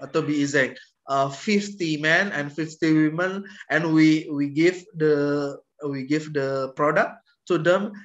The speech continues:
and then listen more about what, what is feedback, uh, about our product from, uh, customer perspective. And then after that, before we technical implement, we improve first. What is the,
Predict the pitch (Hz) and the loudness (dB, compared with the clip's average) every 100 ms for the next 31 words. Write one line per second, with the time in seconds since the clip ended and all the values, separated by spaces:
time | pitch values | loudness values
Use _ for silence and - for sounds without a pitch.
0 | - 135 165 190 196 214 220 254 226 220 | -4 -4 0 0 2 0 0 0 -2 -2
1 | 214 - - 151 156 147 147 - _ - | -2 -4 -8 -2 0 0 -2 -12 _ -4
2 | 170 170 156 160 180 190 - - 175 165 | 2 2 2 2 2 0 -8 -10 -10 -6
3 | 160 156 156 - _ 143 139 135 135 - | -2 0 -2 -8 _ -10 -6 -6 -6 -4
4 | 151 147 131 139 143 151 147 147 160 156 | -2 -2 0 -2 -2 -2 -2 0 -2 -4
5 | _ - 160 160 151 143 - _ _ 143 | _ -4 0 0 0 -8 -20 _ _ -6
6 | 147 135 131 135 - 180 - 180 180 180 | -4 -4 -6 -8 -6 -4 0 -2 0 -4
7 | 175 180 - 156 156 165 147 - 143 127 | -4 -8 -2 -2 -2 -4 -4 -6 -10 -10
8 | 127 _ - - 147 135 127 165 214 160 | -12 _ -18 -6 -4 -2 -2 -2 -2 -4
9 | 160 143 151 208 - - - 185 190 226 | -4 -2 0 0 -2 -18 -10 -8 0 4
10 | 233 202 185 185 175 175 _ 165 170 175 | 6 4 2 -2 -4 -6 _ -4 -4 -6
11 | 170 156 147 156 160 135 139 185 - - | 0 0 0 -2 -2 -2 0 -2 -4 -16
12 | _ _ 170 185 247 233 226 196 226 220 | _ _ -6 -2 0 0 -2 0 -2 -4
13 | - _ - 208 170 156 - - _ _ | -14 _ 0 2 2 0 -10 -16 _ _
14 | _ _ 160 170 180 202 208 - - 165 | _ _ 0 0 2 -2 -4 -10 -12 -4
15 | 160 156 151 151 147 143 | 0 2 2 0 -2 -4